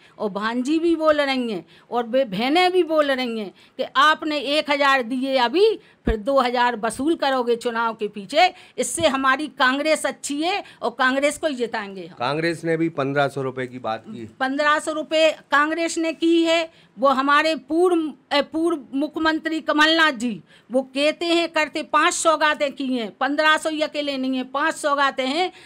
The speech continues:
Speaker 1: जिसमें बहनों को पन्द्रह सौ रुपये, सौ, सौ यूनिट बिजली फ्री, अगर आपको दो सौ लगे तो हाफ लगेंगे पैसा, और पाँच सौ का सिलेंडर,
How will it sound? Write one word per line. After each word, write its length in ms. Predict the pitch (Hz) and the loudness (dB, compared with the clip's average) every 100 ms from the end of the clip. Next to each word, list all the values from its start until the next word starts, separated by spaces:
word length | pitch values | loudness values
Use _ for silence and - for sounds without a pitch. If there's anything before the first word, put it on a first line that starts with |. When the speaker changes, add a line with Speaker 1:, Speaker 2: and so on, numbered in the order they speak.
| - | -14
Speaker 1:
जिसमें 420 | 214 269 262 302 247 | -8 -6 -4 -6 -4
बहनों 340 | 254 285 294 | -4 -2 -2
को 160 | 302 294 | 0 0
पन्द्रह 400 | 269 254 269 277 | 0 0 2 2
सौ 140 | 302 | 0
रुपये, 420 | 311 - 349 381 - - _ - | -6 -4 -4 -6 -10 -20 _ -16
सौ, 360 | - 285 294 | -2 2 2
सौ 320 | - - 311 | -2 2 4
यूनिट 360 | 311 311 311 285 | 4 4 0 -2
बिजली 380 | 277 277 285 277 | -4 -2 -2 -2
फ्री, 460 | - 269 349 392 - - - | -2 0 2 0 -4 -20 -8
अगर 260 | 254 285 294 | -4 0 4
आपको 320 | 285 285 302 | 4 2 -2
दो 220 | 226 285 | 2 0
सौ 160 | 294 311 | 0 0
लगे 440 | 294 294 359 403 - _ 285 | 0 0 -2 -4 -8 _ -2
तो 80 | |
हाफ 320 | 247 254 277 294 | 2 4 2 0
लगेंगे 440 | 294 302 320 320 | -2 -2 -2 -4
पैसा, 480 | 320 330 330 370 359 - - | -2 -2 0 0 0 -8 -10
और 80 | 240 | -8
पाँच 280 | - 294 311 | 0 0 0
सौ 220 | - 311 | 0 0
का 120 | 311 | 0
सिलेंडर, 640 | 302 277 294 320 330 359 | 0 2 4 4 4 2